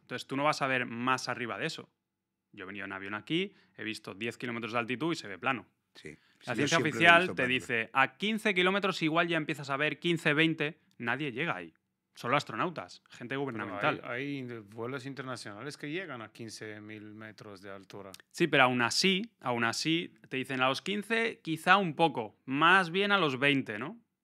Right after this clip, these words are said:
Speaker 1: Dieciséis, veinte". Entonces, un ser humano normal nunca va a ver la curvatura, jamás. Se tiene que basar en cálculos, en supuest-, en el mapa, Google Earth y tal. Pero no vas a ver, y en fotos de la nasa.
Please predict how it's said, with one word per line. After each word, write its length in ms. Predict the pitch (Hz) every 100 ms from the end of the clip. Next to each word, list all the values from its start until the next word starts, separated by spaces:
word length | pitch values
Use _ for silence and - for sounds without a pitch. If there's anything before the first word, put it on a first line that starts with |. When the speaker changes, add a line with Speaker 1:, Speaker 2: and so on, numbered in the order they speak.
| -
Speaker 1:
Dieciséis, 720 | 120 113 117 165 175 175 156
veinte". 460 | 151 160 143 147 - _ _ _
Entonces, 360 | 143 143 - - _ _ _
un 240 | 156 196
ser 180 | 180 180
humano 240 | 147 131 113
normal 380 | 107 113 127
nunca 280 | 127 135 131
va 100 | 113
a 20 | 113
ver 180 | 120 123
la 120 | 113
curvatura, 540 | 120 101 90 101 87
jamás. 560 | - - 107 92 - - _ _
Se 200 | - -
tiene 180 | 113 127
que 40 | 135
basar 300 | 123 131 117
en 120 | 110
cálculos, 760 | 151 160 156 156 151 151 151
en 140 | 135 113
supuest-, 440 | - 104 123 -
en 120 | 127
el 100 | 107
mapa, 420 | 107 123 127 127 123
Google 280 | 117 110 113
Earth 160 | 113 117
y 40 |
tal. 200 | 101 92 - - _ _
Pero 140 | - 98
no 80 |
vas 180 | 98 104
a 60 | 101
ver, 200 | 95 104
y 140 | 113
en 100 | 104
fotos 300 | - 117 117
de 60 | 110
la 80 | 92
nasa. 300 | 98 - -